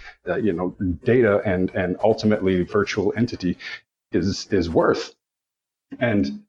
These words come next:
there are folks uh, you know, your regular clients, your regular end user customers, and just normal human beings that don't really understand exactly how valuable it is. So I had to,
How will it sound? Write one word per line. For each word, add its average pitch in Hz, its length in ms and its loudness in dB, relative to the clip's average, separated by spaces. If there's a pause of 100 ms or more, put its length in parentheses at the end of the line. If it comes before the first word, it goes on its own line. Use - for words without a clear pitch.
(120)
there 113 220 2
are 101 240 0 (120)
folks - 540 -2 (260)
uh, 113 100 2
you 107 160 2
know, 95 160 0
your 107 200 0
regular 104 380 2
clients, 135 400 -2
your 101 80 0
regular 104 440 0
end 104 180 0
user 104 220 0
customers, 107 480 0
and 90 120 0
just - 340 -6
normal 120 340 4
human 104 220 2
beings 120 240 2
that 95 120 0
don't 117 160 0
really 113 220 0
understand 107 380 -4
exactly 98 300 -4
how 87 120 0
valuable 95 420 0
it 90 60 0
is. 95 120 -2
So 92 200 -2
I 104 80 2
had 131 180 2
to, 104 100 0